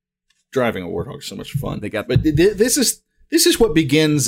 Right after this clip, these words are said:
Speaker 1: a series of, uh, of, of really kind of fast-moving, good action-packed chapters.
Speaker 2: Yeah.
Speaker 1: And, uh, yeah, they're,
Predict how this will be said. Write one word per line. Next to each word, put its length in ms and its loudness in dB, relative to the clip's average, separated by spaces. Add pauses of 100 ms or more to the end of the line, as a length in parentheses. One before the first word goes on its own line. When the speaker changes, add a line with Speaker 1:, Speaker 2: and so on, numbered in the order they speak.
Speaker 1:
a 140 0
series 480 0
of, 200 -2
uh, 40 -2
of, 440 -2
of 180 -4
really 380 2
kind 220 -2
of 100 -2
fast-moving, 1000 -2
good 260 0
action-packed 760 -6
chapters. 520 -10
Speaker 2:
Yeah. 200 -4 (1300)
Speaker 1:
And, 460 -4
uh, 260 2
yeah, 240 2
they're, 360 2